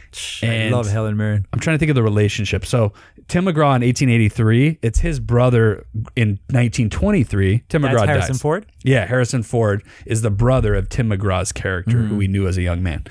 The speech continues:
Speaker 2: So
Speaker 1: Now, let me
Speaker 2: and
Speaker 1: ask you something.
Speaker 2: yeah.
Speaker 1: Are all these gentlemen ornery?
Speaker 2: No, not really.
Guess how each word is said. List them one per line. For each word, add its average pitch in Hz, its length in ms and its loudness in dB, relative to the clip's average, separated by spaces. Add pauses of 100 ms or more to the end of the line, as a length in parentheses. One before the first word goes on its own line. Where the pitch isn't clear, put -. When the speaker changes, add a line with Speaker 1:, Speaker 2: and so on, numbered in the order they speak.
(380)
Speaker 2:
So 120 380 -2
Speaker 1:
Now, 165 240 -2
let 202 240 -2
me 247 100 0
Speaker 2:
and 202 100 0
Speaker 1:
ask 131 120 -6
you 123 80 -4
something. 123 240 -4
Speaker 2:
yeah. 104 100 -2
Speaker 1:
Are 156 220 0
all 262 100 0
these 247 220 -2
gentlemen 165 420 0 (480)
ornery? 170 760 0 (1000)
Speaker 2:
No, 359 400 2
not 269 200 0
really. 175 420 2